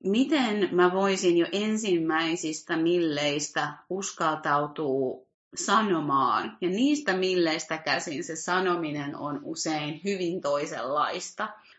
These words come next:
Mut muistisäännöt, niin omista ja aloita pehmeästi ja muistuta mehengestä. Ä,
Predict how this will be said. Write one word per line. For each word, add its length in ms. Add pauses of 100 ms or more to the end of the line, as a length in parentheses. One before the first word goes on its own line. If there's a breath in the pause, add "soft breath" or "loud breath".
(100)
Mut 240
muistisäännöt, 1080
niin 400 (140)
omista 840
ja 240
aloita 640 (180)
pehmeästi 1080
ja 120
muistuta 640
mehengestä. 1080
Ä, 100